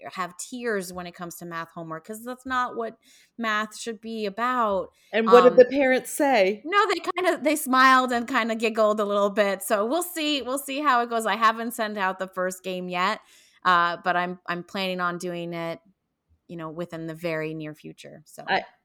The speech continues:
Speaker 2: I think you should send home splits, since they already know, the kids know how to play it.
Speaker 1: Yeah,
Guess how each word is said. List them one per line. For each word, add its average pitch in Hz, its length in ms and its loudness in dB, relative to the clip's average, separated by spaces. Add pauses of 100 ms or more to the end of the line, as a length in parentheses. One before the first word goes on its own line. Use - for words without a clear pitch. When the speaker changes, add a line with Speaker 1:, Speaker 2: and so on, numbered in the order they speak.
(120)
Speaker 2:
I 202 100 2
think 277 220 -6
you 269 60 0
should 240 220 -2
send 220 180 4
home 220 140 -2
splits, - 580 -4
since 180 320 -4
they 190 160 6
already 190 300 4
know, 185 160 -2
the 196 100 -8
kids 240 340 -2
know 196 160 0
how 202 140 -2
to 190 80 -2
play 214 360 -4
it. 131 160 2
Speaker 1:
Yeah, 180 500 0